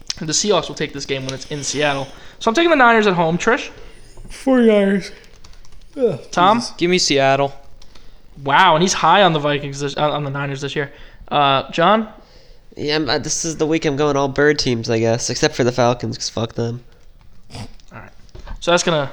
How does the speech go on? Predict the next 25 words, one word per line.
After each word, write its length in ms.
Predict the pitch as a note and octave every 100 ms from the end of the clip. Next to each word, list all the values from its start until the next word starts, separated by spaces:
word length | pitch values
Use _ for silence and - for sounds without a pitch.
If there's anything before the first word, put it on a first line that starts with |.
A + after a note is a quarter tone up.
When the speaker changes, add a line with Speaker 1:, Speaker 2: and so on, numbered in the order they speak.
| -
Speaker 1:
wrap 220 | D#3+ D#3
up 80 | D3
our 100 | C#3
picks 220 | D#3+ C#3
here 100 | C#3
for 80 | C3
Week 120 | C3+
ten 80 | C3+
of 40 | C3+
the 40 |
N 40 | C3
F 80 |
L 80 | C3
season. 280 | B2+ C#3 C#3 - - - - - - -
Uh, 200 | E3+ F3
we're 60 | F#3
gonna 300 | A3 F3+ D#3+ -
conclude 440 | - F3+ - F#3+ E3+
every 220 | F3 F#3
episode 280 | D3+ D3 C#3+
like 100 | C#3
we 60 |
do 140 | C#3+ C#3
with 100 | C3
some, 340 | D3 C3+ B2+